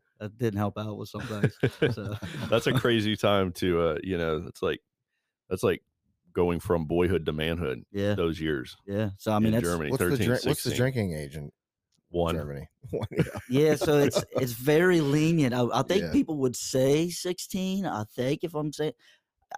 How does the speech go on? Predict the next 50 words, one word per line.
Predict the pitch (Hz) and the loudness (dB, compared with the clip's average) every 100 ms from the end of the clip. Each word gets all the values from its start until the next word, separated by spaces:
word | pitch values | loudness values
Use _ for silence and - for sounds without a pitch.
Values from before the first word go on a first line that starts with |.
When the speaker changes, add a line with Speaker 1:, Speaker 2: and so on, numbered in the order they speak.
| - | -4
Speaker 1:
I | - | 2
don't | 165 | 4
know | 170 | 4
if | 147 | 4
I'm | 143 | 4
a | 135 | 4
hundred | 135 | 2
percent | 107 123 | 0 2
accurate | 113 113 107 104 | 2 2 2 4
Speaker 3:
Yeah, | 95 | 4
Speaker 1:
on | 95 | 4
Speaker 3:
you | |
Speaker 1:
that. | 117 | 4
Speaker 3:
never | 110 92 85 82 - - | 4 2 -2 -8 -12 -8
cared | - 90 | -2 -2
to | 71 | -2
check. | - 95 - - - | -2 -2 -2 -10 -6
<laughs> | 127 | 0
Speaker 1:
Yeah, | - | 2
but | - | 2
Speaker 2:
Germany. | 76 78 170 | 0 -2 -2
Speaker 1:
yeah, | 135 120 98 139 | 2 2 2 -2
so | 127 - | -4 -2
I | 120 | 0
was | 156 151 - - _ - | 2 0 -2 -16 _ -4
at | 135 - | -2 0
the | 156 | 0
end | 143 160 | 2 2
of, | 139 - _ | 0 -2 _
at | 123 | -6
the | 135 | 0
end | 147 | 0
of | 131 | 2
soccer | 131 123 127 | 2 2 0
games. | 107 98 110 | -2 -2 -2
I | |
played | 110 113 | -2 0
soccer, | 113 104 92 95 | 0 -2 -4 -12
so | - 113 110 - | -6 -4 -4 -6
at | 110 | -4
the | 120 | 0
Speaker 3:
Right. | |
Speaker 1:
end | 120 | 0
of | 104 | 0
soccer | 113 120 131 | 0 0 -2
games, | 113 107 104 | -4 -4 -4
what | 104 | -4
they | 110 | -2
would | 98 92 | -4 -2
do, | 107 127 110 | 0 2 2